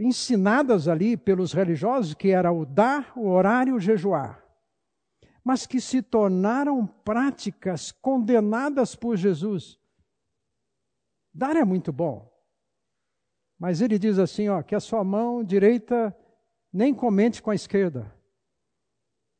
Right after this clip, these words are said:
Quando você orar, é, não fica forçando a Deus, não.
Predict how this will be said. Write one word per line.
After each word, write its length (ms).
Quando 180
você 360
orar, 640
é, 360
não 180
fica 340
forçando 720
a 80
Deus, 400
não. 360